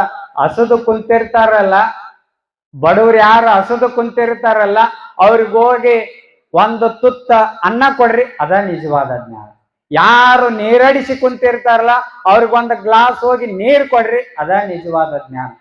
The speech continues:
ಯಾರು ನಮ್ಮ ಮನಿಕ್ಕಿಂತ ಇನ್ನೊಬ್ಬರ ಮನಿ ಬಾಳ ಚಂದ ಮಗ್ಗಲ್ಕಿನ ಮನಿ ಕಟ್ಟಿರ್ತಾರಲ್ಲ ಅವ್ರ ಮನಿಗ್ ಹೋಗಿ ಮಾಟ ಮಂತ್ರ ಮಾಡಿಸ್ತಾರೆ, ಅವ್ರಿಗ್ ಹೋಗಿ ಒಂದು ಗಿಫ್ಟ್ ಕೊಟ್ಟು ಕಂಗ್ರಾಚುಲೇಷನ್ ಹೇಳ್ರಿ, ಅದ ನಿಜವಾದ ಜ್ಞಾನ.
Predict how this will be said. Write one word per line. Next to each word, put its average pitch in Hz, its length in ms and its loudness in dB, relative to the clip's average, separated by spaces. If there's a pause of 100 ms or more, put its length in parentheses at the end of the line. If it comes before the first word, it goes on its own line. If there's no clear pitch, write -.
(220)
ಯಾರು 240 880 2
ನಮ್ಮ 226 280 -2
ಮನಿಕ್ಕಿಂತ 240 640 -6
ಇನ್ನೊಬ್ಬರ 247 680 0
ಮನಿ 240 400 -8
ಬಾಳ 220 320 4 (180)
ಚಂದ 254 220 -2
ಮಗ್ಗಲ್ಕಿನ 240 600 -2
ಮನಿ 233 240 -8
ಕಟ್ಟಿರ್ತಾರಲ್ಲ 226 680 -2 (360)
ಅವ್ರ 233 340 4
ಮನಿಗ್ 240 400 -2
ಹೋಗಿ 254 220 4
ಮಾಟ 214 420 0 (100)
ಮಂತ್ರ 254 420 -2
ಮಾಡಿಸ್ತಾರೆ, 247 960 0
ಅವ್ರಿಗ್ 226 300 2
ಹೋಗಿ 269 320 2
ಒಂದು 254 220 0
ಗಿಫ್ಟ್ 262 480 -4
ಕೊಟ್ಟು 262 260 -2
ಕಂಗ್ರಾಚುಲೇಷನ್ 269 1040 2
ಹೇಳ್ರಿ, 240 400 -4
ಅದ 165 100 -6 (180)
ನಿಜವಾದ 175 540 -4
ಜ್ಞಾನ. 123 220 -16